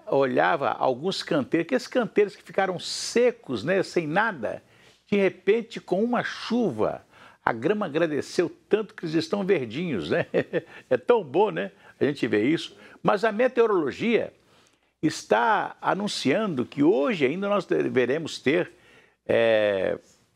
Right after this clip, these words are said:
o, é, tipo de, é, chuva pesadona na cidade, né? Inclusive, a, a Defesa Civil está alertando para algumas regiões da cidade,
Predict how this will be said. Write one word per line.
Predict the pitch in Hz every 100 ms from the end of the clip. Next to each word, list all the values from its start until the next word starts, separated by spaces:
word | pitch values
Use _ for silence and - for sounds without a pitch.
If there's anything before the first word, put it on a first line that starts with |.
| _ _ _ _
o, | - 107 -
é, | - - -
tipo | - 160 165 131
de, | 143 131 107 90 - - - _ -
é, | - - - -
chuva | - - 175 160
pesadona | 185 160 160 113 147 135
na | 113 107
cidade, | - - 73 - - -
né? | - 131 170 - - _
Inclusive, | 135 123 135 85 143 233 262 202 98 - 107 165 113 98
a, | 98 92 98 98
a |
Defesa | 104 107 127 117
Civil | - 90 147
está | 190 - 156 208 180 - - - -
alertando | - 135 - - 151 180
para | 127 113
algumas | 104 131 110
regiões | 104 90 101
da | 90
cidade, | 87 82 87 143 175